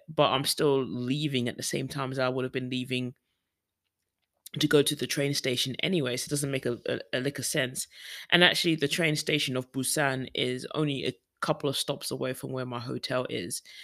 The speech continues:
whereas Gimhae Airport was, like, two train rides away.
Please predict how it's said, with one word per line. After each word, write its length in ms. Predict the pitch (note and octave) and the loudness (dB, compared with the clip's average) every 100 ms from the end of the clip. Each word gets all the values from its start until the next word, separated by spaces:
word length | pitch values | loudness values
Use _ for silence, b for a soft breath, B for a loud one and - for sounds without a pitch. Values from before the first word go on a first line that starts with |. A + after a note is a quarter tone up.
| B B B | B B B
whereas 640 | - C3+ C3 B2 A#2+ C3 - - | 6 8 8 6 4 0 -2 -2
Gimhae 240 | - D3+ C3+ | 2 2 4
Airport 600 | C3 C#3+ C#3 C3+ B2+ A#2+ - | 2 0 -2 -4 -4 -6 -8
was, 280 | - B2 - | -6 -6 -6
like, 260 | - B2+ - - _ | -8 -8 -8 -20 _
two 180 | - C3+ | -2 0
train 320 | - C#3+ C3 | 2 4 4
rides 280 | B2+ A2 - | 0 -4 -6
away. 340 | A#2 A2 A2+ | -4 -4 -6